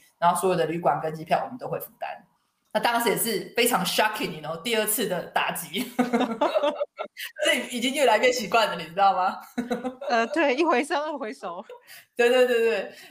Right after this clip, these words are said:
Speaker 1: 然后我，我，我本来想说，“那我们就赶快回去了，对啊，这又是这么气馁的这个消息。”但是我，我又，就后来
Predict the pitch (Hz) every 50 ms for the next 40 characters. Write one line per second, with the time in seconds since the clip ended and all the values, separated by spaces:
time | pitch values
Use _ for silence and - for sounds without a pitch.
0 | - - - 220 285 - 262 - - - 135 127 170 - - 185 190 - - 170
1 | 240 247 - 226 202 196 202 214 190 170 175 - 220 202 208 214 214 - - -
2 | _ - 330 311 247 233 302 - 233 214 262 302 294 240 208 202 - - 330 269
3 | 240 202 180 170 196 196 - - 247 233 220 208 220 214 - 294 269 269 277 254
4 | 262 269 240 - 262 240 226 226 - - 330 220 185 165 160 170 175 170 202 220
5 | 214 190 190 - 196 180 190 190 - - - - - - - - - _ _ _
6 | _ _ _ _ - 302 302 - - 226 175 - - 190 190 185 208 254 320 294
7 | - - _ _ _ - 285 294 254 247 247 - - 320 262 233 202 196